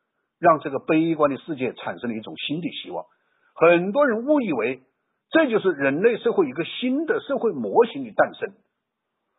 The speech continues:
所以在西方普遍的陷于深深的经济危机，而收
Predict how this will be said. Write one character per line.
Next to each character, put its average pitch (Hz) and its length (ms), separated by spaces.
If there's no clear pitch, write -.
所 262 180
以 165 220
在 190 240
西 277 340
方 202 380
普 135 320
遍 240 260
的 156 140
陷 262 220
于 160 160
深 269 260
深 233 160
的 165 100
经 185 200
济 220 80
危 185 220
机， - 260
而 202 200
收 269 220